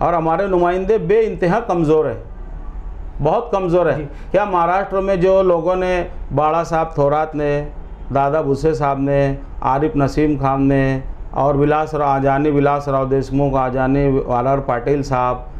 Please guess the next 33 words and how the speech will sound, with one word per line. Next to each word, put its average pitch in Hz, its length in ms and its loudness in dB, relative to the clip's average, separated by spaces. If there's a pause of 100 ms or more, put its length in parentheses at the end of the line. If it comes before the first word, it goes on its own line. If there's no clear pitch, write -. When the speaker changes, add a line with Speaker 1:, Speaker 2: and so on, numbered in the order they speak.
(260)
Speaker 1:
और 131 400 2
बाड़ा 135 300 0
साहब 139 340 -2
थोरात 139 320 0
क्या 190 160 0
निवेदन 165 460 2
दे 214 120 2
के 208 120 -2
अपने 185 680 2
वहाँ 160 220 2
पर 160 240 -2
तरक्की 147 340 -2
की 147 140 0
है 139 140 4
क्या? 160 260 0 (580)
विनय 160 280 4
कोरे 170 300 2
साहब 175 280 -2
जो 175 120 0
कोल्हापुर 170 540 0
के 160 120 0
हैं, 143 560 -2
दस 170 200 2
हज़ार 165 320 2
एकड़ 190 260 0
ज़मीन 175 340 2
पर 180 140 0
उनका 175 320 0
सौ 185 380 0
तरीके 180 380 -2
का 180 100 2
business 160 420 0
है 131 180 0